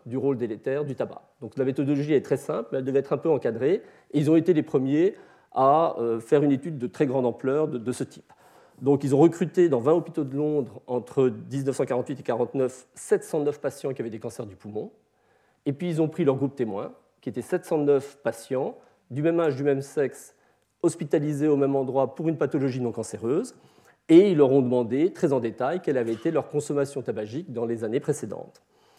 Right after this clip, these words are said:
Et les résultats de cette étude ont, euh, permis de montrer, alors ici vous avez les hommes et ici vous avez les femmes, donc je vous ai présenté souvent les résultats d'études, les figures et les tableaux tels qu'ils étaient dans les publications d'origine.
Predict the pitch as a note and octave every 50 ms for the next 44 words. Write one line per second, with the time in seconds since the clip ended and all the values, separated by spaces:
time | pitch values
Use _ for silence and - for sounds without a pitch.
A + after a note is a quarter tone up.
0 | _ - - - _ _ _ _ _ - C#3+ D3 D3 D3 C#3 C#3 C3+ C3+ C3 D3
1 | C3 - C3 G#2+ - G#2+ - - D3+ F3+ G#3+ A3+ B2 F#2 B1+ - - _ _ _
2 | _ _ _ _ _ _ _ _ _ _ _ _ - _ _ D#3+ D3+ D3+ D3 D3
3 | D3 C#3+ C#3 B2+ - - A#2+ A#2 A#2 A#2 A#2 A2+ A2+ - - D3 D#3 D#3+ D3+ C#3
4 | B2+ B2 A#2+ - - - C#3+ D#3+ G#3 B3+ - - - _ _ _ _ - _ -
5 | G#2+ A2+ A2 - D3+ C#3 - E3+ E3 D3 C#3 C3+ C3 B2 C#3 C3 C#3+ C#3+ B2+ C#3
6 | D3+ D3 C#3+ C3+ B2 A#2+ - - C3 B2 A#2+ A2+ A#2 A#2 - - D#3+ F3 G3 G#3
7 | F#3+ C3 C#3+ E3 - - - _ _ - - B2+ D3+ D#3 D#3 F#3 F3+ - G3 F3+
8 | D#3+ F3+ E3+ E3+ - G3+ G3 G#3 G#3+ G#3+ - - - - F3 D#3+ D#3 E3 F3 F3+
9 | F#3+ G#3+ F#3 - - _ _ _ _ _ _ _ _ - - A#2+ A2+ C3+ C3+ C3+
10 | C3+ C3+ C3 B2 G#2+ - E3 D#3+ D#3 D#3+ - - D3 D3 C#3+ C#3+ - - D#3 C#3+
11 | C3+ - - _ - F3 B2 C3 B2+ A#2+ A#2+ A#2+ - - E3 D3 D3 D#3+ D#3 C#3+
12 | B2+ B2 - C3+ B2+ C3+ D#3+ F3 F3+ F3+ - C#3+ C3 - C#3+ A#2+ C3 B2+ - E3
13 | D#3 C#3 C3 A#2+ - C3+ C#3 C#3+ C#3+ - - D3+ C#3 C3+ C3+ A2+ A#2 A2 F#2+